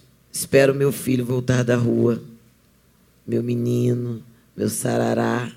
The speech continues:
que foi trabalhar lá com o cinema dele nessa noite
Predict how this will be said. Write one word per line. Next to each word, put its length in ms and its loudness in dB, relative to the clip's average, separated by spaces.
que 80 -20
foi 180 -2
trabalhar 540 0
lá 160 -4
com 140 -6
o 60 -2
cinema 520 -6
dele 460 -4
nessa 380 0
noite 720 -4